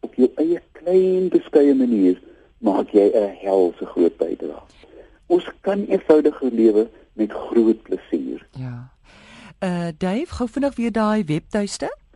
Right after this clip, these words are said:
Speaker 1: Die webtuiste vir my, en ek dink asseblief mense gaan kyk tog, want dit is propvol goeie raad, is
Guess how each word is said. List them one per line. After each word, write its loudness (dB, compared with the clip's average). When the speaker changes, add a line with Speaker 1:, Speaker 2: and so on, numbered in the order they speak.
Speaker 1:
Die 4
webtuiste 2
vir -6
my, 4
en 2
ek -2
dink 0
asseblief -2
mense 0
gaan -4
kyk 0
tog, -6
want -2
dit 2
is 0
propvol 2
goeie 0
raad, -4
is -2